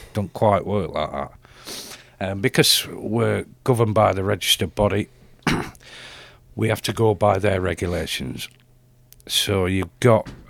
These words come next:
they, we have to forward a hasap plan, and it's all about biosecurity. Since mad cow's disease or the B S C crisis twenty odd years ago,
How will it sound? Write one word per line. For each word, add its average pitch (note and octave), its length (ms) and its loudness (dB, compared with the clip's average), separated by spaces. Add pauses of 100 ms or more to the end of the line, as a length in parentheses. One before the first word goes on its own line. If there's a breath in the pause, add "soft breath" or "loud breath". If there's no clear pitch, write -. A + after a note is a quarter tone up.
(100)
they, G2+ 340 2
we A2 200 0
have G#2+ 120 -2
to F#2+ 100 -8
forward F#2+ 300 0
a E2+ 60 -2
hasap - 440 -4
plan, D#2 320 -4
and D2 160 -8
it's D2 240 -6
all F2 200 -2
about E2+ 360 -4
biosecurity. E2 960 -4
Since - 680 -4 (680 loud breath)
mad - 240 -6
cow's F2 320 -4
disease D#2 480 -6
or D#2 120 -4
the D2+ 100 -8
B E2+ 180 -4
S D2+ 120 -6
C E2 220 -4
crisis D2+ 640 -6
twenty E2+ 380 -8
odd D#2 160 -10
years E2 280 -4
ago, C#2+ 300 -6